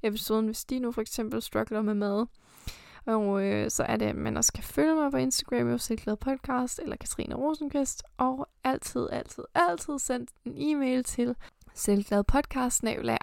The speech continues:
outlook dot D K. Og du kan også bare skrive til Instagram, hvis det er nemmere. Men det kunne være så fedt at få nogle flere emneidéer og dilemmaer ind. Især fordi jeg, som jeg sagde i den tidligere episode, rigtig, rigtig gerne vil tage et emne op, eller et dilemma, som du måske har,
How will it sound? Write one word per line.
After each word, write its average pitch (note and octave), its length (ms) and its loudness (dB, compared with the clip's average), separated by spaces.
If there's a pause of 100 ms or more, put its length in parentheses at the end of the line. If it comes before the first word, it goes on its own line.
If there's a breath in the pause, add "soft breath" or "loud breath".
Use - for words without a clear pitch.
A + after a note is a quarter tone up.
outlook G#3 380 2
dot G3 100 2 (180)
D - 20 -4 (160)
K. - 100 -8 (580 loud breath)
Og A3 100 0
du G#3+ 60 0
kan A3 220 4
også - 420 2
bare F#3+ 160 8
skrive G#3 300 2
til - 160 0
Instagram, G3+ 560 2
hvis G#3+ 140 2
det A3 120 4
er A3 40 8
nemmere. A3 320 6
Men A3 140 4
det A3+ 80 -2
kunne B3 100 0
være B3+ 160 0
så - 140 -2
fedt - 380 0
at A#3 80 0
få - 80 -2
nogle A3+ 140 2
flere A#3+ 260 2
emneidéer B3 600 2
og A3+ 180 2
dilemmaer A3 460 2
ind. A3+ 240 -2 (440 loud breath)
Især C4 360 2
fordi A#3 520 -8
jeg, A3 160 2
som G#3+ 340 -2
jeg G3+ 140 -4
sagde G#3+ 160 0
i A3 40 -2
den G3+ 100 -2
tidligere E4 380 2
episode, B3 300 -2 (160)
rigtig, C4+ 220 -4
rigtig G#3+ 240 -8
gerne A3 300 -2 (420 loud breath)
vil A#3 100 0
tage A#3 180 2
et A3 120 0
emne A3+ 300 2
op, A3+ 220 2
eller A#3+ 200 0
et C#4+ 160 2
dilemma, A#3+ 400 4
som A#3+ 180 0
du D4+ 140 2
måske C#4 380 -2
har, A3+ 340 0